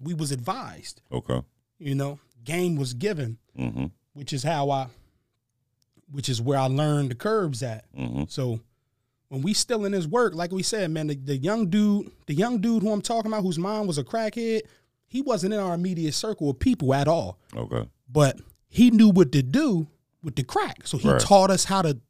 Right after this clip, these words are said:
Speaker 1: how to do this, where we could sell it at, and they wouldn't say nothing. You know what I'm saying? So we,
Speaker 2: Mm-hmm.
Speaker 1: we went, we used to go down there on Riley, all that area down there.
Speaker 2: Mm-hmm. Mm-hmm.
Speaker 1: Man, it
Speaker 2: That's
Speaker 1: was a gold
Speaker 2: Midtown.
Speaker 1: mine.
Speaker 2: Now, now you,
Speaker 1: Hamilton.
Speaker 2: yeah, now you get in the Midtown. Right, right.
Speaker 1: Hamilton, Harris,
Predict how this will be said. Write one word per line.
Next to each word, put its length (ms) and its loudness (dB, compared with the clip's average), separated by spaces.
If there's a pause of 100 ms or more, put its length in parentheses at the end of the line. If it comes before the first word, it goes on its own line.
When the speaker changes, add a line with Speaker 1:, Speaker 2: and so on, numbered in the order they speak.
Speaker 1:
how 120 2
to 80 0
do 260 4
this, 260 4
where 280 4
we 140 6
could 160 -2
sell 280 0
it 80 -4
at, 180 -4
and 80 -4
they 80 2
wouldn't 280 2
say 220 2
nothing. 420 -2 (840)
You 80 -18
know 40 -6
what 40 -4
I'm 60 -4
saying? 340 -4
So 140 0
we, 260 6
Speaker 2:
Mm-hmm. 100 -8
Speaker 1:
we 140 8
went, 300 2
we 100 4
used 160 2
to 60 0
go 180 0
down 240 0
there 140 0
on 160 -2
Riley, 560 -4 (120)
all 240 -4
that 220 -4
area 320 0
down 240 0
there. 220 -2
Speaker 2:
Mm-hmm. 280 -4
Mm-hmm. 480 -10
Speaker 1:
Man, 340 0
it 60 -10
Speaker 2:
That's 100 -4
Speaker 1:
was 160 -2
a 140 8
gold 140 4 (140)
Speaker 2:
Midtown. 20 -2
Speaker 1:
mine. 200 -6 (140)
Speaker 2:
Now, 140 -4
now 60 -2
you, 120 6
Speaker 1:
Hamilton. 560 4
Speaker 2:
yeah, 260 2 (220)
now 160 -2
you 140 2
get 140 2
in 100 0
the 60 0
Midtown. 340 2
Right, 60 2
right. 80 4 (140)
Speaker 1:
Hamilton, 420 2
Harris, 420 4